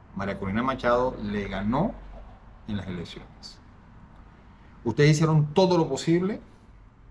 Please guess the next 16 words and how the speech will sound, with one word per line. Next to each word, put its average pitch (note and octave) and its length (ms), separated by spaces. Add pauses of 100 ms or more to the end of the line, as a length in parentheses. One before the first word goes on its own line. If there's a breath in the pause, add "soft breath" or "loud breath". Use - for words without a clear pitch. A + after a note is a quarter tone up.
(260)
para A2+ 260
no C#3 220
perder C3 400 (300)
las A#2 140
elecciones A#2+ 680 (380)
legítimamente C3 840
y G#3+ 80
se - 120
inventaron, D#3+ 600
"Ganamos D3 360
las D#3 100
elecciones, D3 540 (2000)
eh, A#2+ 220
de C3 80
forma D3+ 260
fraudulenta", D#3 560